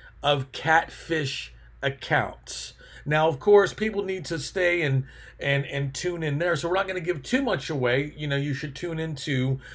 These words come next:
the awards and see the panel. But what can you share with me about a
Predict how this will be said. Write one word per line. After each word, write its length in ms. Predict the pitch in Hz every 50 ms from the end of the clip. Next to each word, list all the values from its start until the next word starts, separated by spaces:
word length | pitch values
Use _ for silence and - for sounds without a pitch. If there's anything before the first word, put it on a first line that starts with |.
| - - -
the 120 | 143 151 156
awards 460 | 160 151 143 143 143 143 143 135 127
and 120 | 131 127
see 140 | - - 127
the 100 | 120 123
panel. 480 | - - 165 170 160 139 107 90 - - - - - - - - - - - - -
But 240 | 135 151 170 - 170
what 300 | 160 190 240 240 - -
can 200 | - 226 208 202
you 160 | 202 214 208
share 360 | 147 - - - 202 202 196
with 200 | 185 165 175 160
me 360 | 151 160 170 175 175 170 170 -
about 460 | - 135 131 147 143 139 127 - - - - - - - - - - -
a 180 | - 196 202